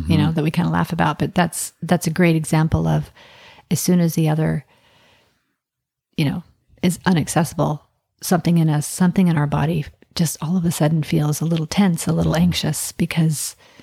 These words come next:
Speaker 1: we just don't have access.
Speaker 2: Mm-hmm. And it's, it's often not a, a word maybe that we refer to often, but I think it's a really helpful word, the word access, that, that that's what we're reacting to. That's what the distress in our body is connected to, is the lack of access.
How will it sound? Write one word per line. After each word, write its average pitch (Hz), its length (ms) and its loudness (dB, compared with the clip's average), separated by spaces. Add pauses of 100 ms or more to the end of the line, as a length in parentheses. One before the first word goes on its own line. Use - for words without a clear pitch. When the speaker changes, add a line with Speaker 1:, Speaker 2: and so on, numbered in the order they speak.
(380)
Speaker 1:
we 160 80 2
just 151 180 0
don't 147 100 2
have 165 180 2
access. 220 500 -6
Speaker 2:
Mm-hmm. 85 280 -6 (880)
And 98 160 4
it's, - 320 0 (320)
it's - 240 0
often 85 340 2
not 78 200 2
a, 71 280 -2 (600)
a 80 100 4
word 80 540 2
maybe 80 240 0
that 76 200 0
we 78 340 -2
refer 80 420 -2
to - 200 -4
often, 73 340 -4
but 73 160 -2
I 87 100 4
think 87 240 -2
it's 80 160 -2
a 82 80 -4
really 80 220 -2
helpful 85 340 -2
word, 73 300 -4
the 85 100 -2
word 73 180 -2
access, - 600 -2 (640)
that, 78 340 -2 (380)
that 90 180 -4
that's 98 260 2
what 76 160 0
we're 76 240 -2
reacting 80 500 0
to. 76 260 -6
That's 80 260 -2
what 87 140 -2
the - 80 -2
distress 76 560 0
in 82 80 -2
our 73 100 -4
body 80 420 -2
is 80 300 -8
connected - 500 -6
to, 76 180 -6
is 76 120 -2
the 82 160 -4
lack 82 240 -8
of 80 100 -6
access. - 540 -4